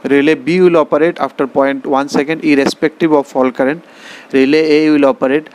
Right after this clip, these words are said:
at a point eight second irrespective of fault current, irrespective of fault location also. Wherever the fault occurs, B will be operating at point one seven, point one second, and A will operate after point eight second.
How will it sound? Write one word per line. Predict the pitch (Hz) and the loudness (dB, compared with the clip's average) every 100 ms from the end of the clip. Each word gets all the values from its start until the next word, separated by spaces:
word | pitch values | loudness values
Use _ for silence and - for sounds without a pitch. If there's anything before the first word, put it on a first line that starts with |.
| - - - | -20 -20 -10
at | 139 - | -6 -4
a | |
point | 131 139 135 135 | -4 -2 -2 0
eight | 143 139 | -2 0
second | 139 127 147 143 | -2 -2 -6 -4
irrespective | 147 139 131 - 135 - 143 127 | -2 0 0 -2 -6 -2 0 2
of | 143 175 - _ - - | 0 -2 -10 _ -20 -20
fault | - 131 131 170 - - - - | -6 -2 -2 -4 -12 -18 -20 -12
current, | - 120 104 - - - - - | -6 -6 -8 -18 -20 -20 -20 -8
irrespective | 143 143 131 160 135 151 | -2 -2 -2 -4 -2 -2
of | 147 165 | 0 -2
fault | - 151 147 | -2 -4 -2
location | 139 135 156 156 135 | -2 0 0 0 -2
also. | 117 113 113 | -2 -2 0
Wherever | 131 147 160 | 0 2 0
the | 151 151 | 0 -2
fault | 143 139 135 | 0 0 0
occurs, | 127 - 147 170 - - - - - 117 | -2 0 -2 -2 -8 -20 -20 -20 -14 -2
B | 135 147 | 2 4
will | 151 139 | 4 4
be | 139 | 2
operating | 127 120 127 123 131 | 2 0 -2 -2 -4
at | 123 | -2
point | - 127 127 | -2 -2 -2
one | 131 131 | -2 -2
seven, | 139 135 151 180 - - - - | -2 0 -2 -4 -18 -20 -20 -4
point | 127 127 127 | -2 -2 0
one | 127 156 220 _ - - | 0 0 -6 _ -20 -6
second, | - 123 135 202 - - - - - - - - - | -2 -2 -2 -6 -12 -20 -20 -20 -20 -20 -20 -18 -8
and | 135 131 | -6 -4
A | 131 147 151 | 0 2 4
will | 143 | 2
operate | 135 135 151 165 - | 2 0 -2 -4 -6
after | 135 - 131 | -6 -6 -6
point | - 131 135 135 | -2 -2 -4 -4
eight | 135 - | -2 -2
second. | - - | -4 -6